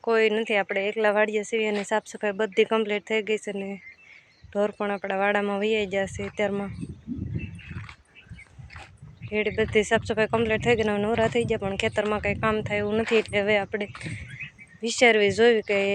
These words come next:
નીણ બીણ વાઢવાની હોય તો વાઢી દેવી, નકર પછી હવે ધીમે ધીમે ઘરે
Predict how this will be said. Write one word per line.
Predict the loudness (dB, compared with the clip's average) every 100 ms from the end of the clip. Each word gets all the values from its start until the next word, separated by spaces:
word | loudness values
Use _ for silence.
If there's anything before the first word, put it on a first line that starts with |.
| 0 0
નીણ | 0 0
બીણ | 0 0
વાઢવાની | 0 2 2 2
હોય | 2 0
તો | 0
વાઢી | 2 2 2
દેવી, | 4 2 0
નકર | -4 -8
પછી | -8 -8 -8 -8 -12 -20 _ _ _ _ _ _ -6
હવે | -4 -4 _ -2
ધીમે | 2 4 2
ધીમે | 0 -2 -2
ઘરે | 2